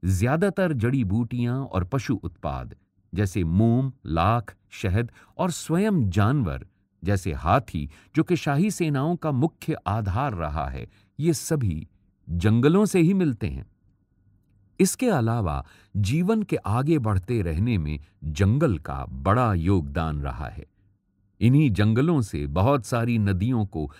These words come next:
लगातार पानी मिलता रहा है। अब समझ में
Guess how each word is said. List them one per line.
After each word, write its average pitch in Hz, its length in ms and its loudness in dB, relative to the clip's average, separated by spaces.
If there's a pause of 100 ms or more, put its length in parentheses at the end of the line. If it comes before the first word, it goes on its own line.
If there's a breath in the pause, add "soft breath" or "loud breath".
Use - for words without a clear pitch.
(180 loud breath)
लगातार 139 720 0
पानी 127 440 -2
मिलता 107 440 0
रहा 67 260 -6
है। 62 180 -14 (1120)
अब 185 200 4
समझ 135 440 2
में 131 180 4